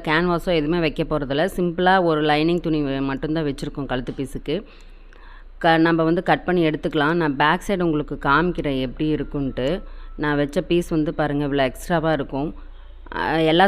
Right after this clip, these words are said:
சைடுமே நம்ம ஒவ்வொரு இன்ச்சு விட்டுட்டு அதுக்கப்புறம் நம்ம கட் பண்ணி எடுத்துக்கலாம். கட் பண்ணி எடுத்ததுக்கப்புறம் நம்ம பிளவுஸ் வந்து திருப்பி போட்டுக்கலாம். நாட்ச் போட்டுக்கோங்க. பா கண்-, பா நெக்குக்கு நாட்ச் போடாம கண்டிப்பா பா நெக் வரவே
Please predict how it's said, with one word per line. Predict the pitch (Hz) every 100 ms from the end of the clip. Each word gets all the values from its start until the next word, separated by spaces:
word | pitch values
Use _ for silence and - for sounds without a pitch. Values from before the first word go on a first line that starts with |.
| 196
சைடுமே | 190 185 196
நம்ம | 180 165
ஒவ்வொரு | 156 170 165
இன்ச்சு | 165 180 165
விட்டுட்டு | 151 - 170 196 170
அதுக்கப்புறம் | 151 180 156 160
நம்ம | 143 139
கட் | 131 156
பண்ணி | 151 143 131
எடுத்துக்கலாம். | 139 156 131 135 - - -
கட் | 160 -
பண்ணி | 180 160
எடுத்ததுக்கப்புறம் | 160 180 160 151 160 180 170
நம்ம | 151 127
பிளவுஸ் | 147 160 165
வந்து | 147 151
திருப்பி | 151 147 147 147
போட்டுக்கலாம். | 131 131 123 160 - - - - - 151
நாட்ச் | 147 156 -
போட்டுக்கோங்க. | 156 147 139 139 135 135 175 - - - - 160
பா | 147 160 165
கண்-, | 147 143
பா | 147 165
நெக்குக்கு | 165 156 151 156
நாட்ச் | 143 143 - 139
போடாம | 143 147 165 170
கண்டிப்பா | 139 139 151 165 165
பா | 147 143 139
நெக் | - 131
வரவே | 127 131